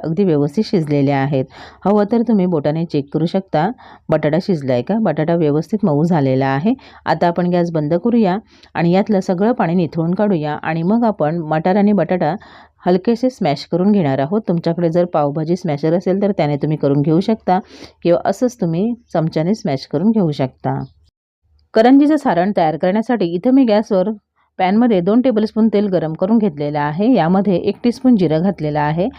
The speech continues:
जिरं छान फुलू द्या. गॅसची फ्लेम मी low to medium केलेली आहे. जिरं फुललं की यानंतर आपण यामध्ये आपण तयार करून घेतलेलं सगळं वाटण काढून घेणार आहोत.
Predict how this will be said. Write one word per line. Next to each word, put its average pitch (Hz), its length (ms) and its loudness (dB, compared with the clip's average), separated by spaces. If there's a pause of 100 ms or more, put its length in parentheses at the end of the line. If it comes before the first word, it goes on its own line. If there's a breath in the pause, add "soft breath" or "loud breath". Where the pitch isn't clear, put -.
(320 loud breath)
जिरं 226 160 4 (100)
छान 247 220 4
फुलू 147 200 -4
द्या. 160 240 0
गॅसची 175 300 -2
फ्लेम 220 260 0
मी 196 80 2
low 220 160 2
to 208 180 2
medium 151 300 2
केलेली 139 280 0
आहे. 139 260 -2 (760)
जिरं 226 240 4
फुललं 262 360 2
की 196 80 -2
यानंतर 220 420 2
आपण 226 220 -2
यामध्ये 190 560 0
आपण 196 300 0
तयार 165 280 2
करून 214 180 -2
घेतलेलं 214 320 -2
सगळं 170 320 -2
वाटण 180 360 0
काढून 160 300 -2
घेणार 143 280 -6
आहोत. 135 320 -8